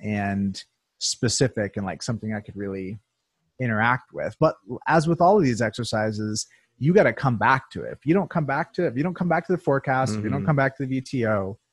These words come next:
Speaker 1: this stuff is worthless. So we're planning on reviewing it quarterly.
Speaker 2: Yeah. And if you don't go over it with the team, if they don't know it,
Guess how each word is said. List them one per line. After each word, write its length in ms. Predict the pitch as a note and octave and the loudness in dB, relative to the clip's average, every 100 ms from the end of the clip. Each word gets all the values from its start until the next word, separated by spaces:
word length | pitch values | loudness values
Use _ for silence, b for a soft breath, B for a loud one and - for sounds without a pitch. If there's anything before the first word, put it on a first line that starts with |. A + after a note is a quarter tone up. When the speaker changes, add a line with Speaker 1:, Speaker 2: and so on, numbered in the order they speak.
| _ _ | _ _
Speaker 1:
this 140 | B2 - | -10 -4
stuff 220 | B2+ A2+ | -2 -2
is 120 | G2+ | -6
worthless. 640 | G2 G#2+ - C#2+ - - - | -6 -8 -10 -14 -14 -14 -14
So 420 | - G2+ F2 E2 - | -8 -6 -6 -8 -2
we're 160 | B2+ | 0
planning 280 | C3+ D3+ C#3+ | 4 6 6
on 60 | B2+ | 4
reviewing 300 | A2 A2+ G#2+ | 2 0 0
it 100 | F#2+ | -2
quarterly. 460 | A2+ E2 C2+ G#2+ - _ _ _ | -4 -4 -6 -10 -14 _ _ _
Speaker 2:
Yeah. 260 | C#3+ C3+ G2+ | -2 -2 -2
And 100 | A2 | -4
if 120 | A2+ | -4
you 80 | C3+ | -2
don't 280 | C3+ A2+ | -2 -4
go 140 | G#2 A#2+ | -2 -2
over 160 | A#2 | -2
it 40 | A2 | -4
with 100 | G#2 | -6
the 60 | G#2 | -10
team, 380 | - D3+ C#3 | -10 -6 -4
if 120 | G#2+ - | -6 -4
they 120 | B2+ | -2
don't 220 | C#3 G#2 | -2 -4
know 220 | G2+ G2 | -4 -4
it, 240 | G2 F#2 | -4 -8